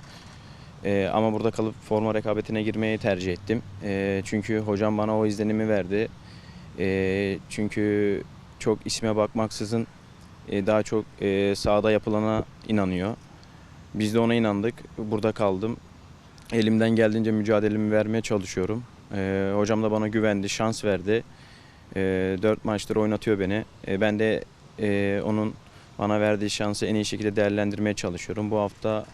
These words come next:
Allah yüzüme güldü ve bir gol attım. Ee, kariyerim açısından önemli bir başlangıçtı. İlk Süper Lig golümü attım. Ee, açıkçası duygulandım yani. Ya, o an şöyle, biz ısınmadaydık. Isınmada fotoğraf çektirmek istedi orada birkaç arkadaş.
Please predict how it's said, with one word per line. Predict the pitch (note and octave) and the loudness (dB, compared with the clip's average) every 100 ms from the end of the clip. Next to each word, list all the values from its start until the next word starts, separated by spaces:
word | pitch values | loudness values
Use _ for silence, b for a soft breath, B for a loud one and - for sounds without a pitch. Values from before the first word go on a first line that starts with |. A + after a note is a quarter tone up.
| - | -6
Allah | G#2 G#2+ G#2 | -2 2 2
yüzüme | G#2 G#2 G#2+ | 2 0 0
güldü | G#2 G2+ G#2 | 2 2 2
ve | G#2+ G2+ B B - | 2 0 B B -8
bir | G#2+ | 2
gol | A#2 | 4
attım. | A2 F#2+ - A#2 - - B B B - | 4 0 -2 -4 -6 -16 B B B -2
Ee, | G2 G2+ F#2+ | 0 2 0
kariyerim | - G2+ G#2 A2 | 0 2 2 2
açısından | G#2 - - A2 G2+ | -2 -4 -2 0 2
önemli | A2 A2 A2+ | 2 2 2
bir | A2 | 2
başlangıçtı. | G#2 - G2 F#2 F2+ - A2 | 2 2 -4 -4 -6 -6 -4
İlk | A#2+ - | -2 -4
Süper | - G#2+ F#2+ | 0 2 2
Lig | - | 0
golümü | F#2+ F#2 | 0 0
attım. | F2 - A2 C3+ - B B B B - - | -2 -4 -6 -6 -12 B B B B -12 -4
Ee, | F#2+ F#2+ | -2 0
açıkçası | G#2 - G#2+ G#2+ | 0 -2 -2 0
duygulandım | G#2+ G#2+ G#2+ G#2+ G#2+ G2 | 2 4 2 2 0 -2
yani. | F#2 G#2 A#2+ - - | -2 -2 -4 -6 -4
Ya, | A#2+ B2 | 2 4
o | |
an | C#3 | 4
şöyle, | C#3+ D#3 D#3+ D#3 B2+ | 4 4 6 4 4
biz | B2 | 0
ısınmadaydık. | A2+ - C3+ C#3 D#3+ D#3 E3+ - | -2 2 4 6 6 6 0 -2
Isınmada | B2 - C3+ C3+ C#3+ C#3+ C#3 | -4 0 2 4 4 4 2
fotoğraf | - B2 C#3 C#3+ | 0 2 4 4
çektirmek | C#3+ C3 B2 A2+ G#2 | 2 0 0 0 0
istedi | - G#2+ G#2+ G#2+ | -2 2 4 2
orada | G#2+ G#2+ G#2 | 2 -2 -4
birkaç | - G#2+ - - | -2 -2 -2 -2
arkadaş. | G#2+ G#2 A2 C#3 - | -2 2 2 2 -2